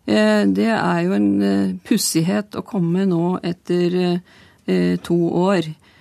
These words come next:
Eh, hvis det er slik at han har blitt mistolket, så har jo, eh, samtlige media mistolket det han har sagt. Eh,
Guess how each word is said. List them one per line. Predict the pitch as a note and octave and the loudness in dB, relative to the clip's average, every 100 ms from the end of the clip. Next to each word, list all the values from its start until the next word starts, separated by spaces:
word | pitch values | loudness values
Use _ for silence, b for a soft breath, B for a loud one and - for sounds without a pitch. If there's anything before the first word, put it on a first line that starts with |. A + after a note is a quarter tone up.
| b - | b -4
Eh, | F#3+ F#3+ F#3 | 0 2 0
hvis | F3+ F3 G3+ G3+ | 0 0 0 -2
det | A3 | -4
er | F#3+ G3 | -2 -2
slik | - G3+ A3 F3+ | -2 -2 -2 -6
at | F3+ | -6
han | G3+ G3 | -4 -2
har | F#3 F3 F#3+ | 0 0 0
blitt | F3 F3+ G3+ | -2 -2 -2
mistolket, | G3 G3+ - - E3+ E3+ E3+ - C4+ A#3+ - | -2 -2 -4 -8 -4 -4 -6 -2 0 0 -2
så | G#3+ G3+ | -4 -2
har | F3+ | 0
jo, | F#3+ G3+ G3+ - B B B | 0 0 -2 -4 B B B
eh, | - G#3 G3 G3 | 0 2 2 0
samtlige | G3 - A3 D#3+ D3 E3+ G3 G#3+ A3 | -2 -2 0 -2 -2 0 2 2 2
media | G3 F3+ E3 E3+ G#3 A3 | 4 2 0 0 0 2
mistolket | G#3+ G#3 - - G3 G3+ - G#3+ | 0 0 -4 -2 -4 -2 -2 -2
det | G#3 | 0
han | G#3 | -2
har | A3 | -2
sagt. | - D4 - - - | -2 -4 -6 -8 -2
Eh, | G#3 G3 | 2 2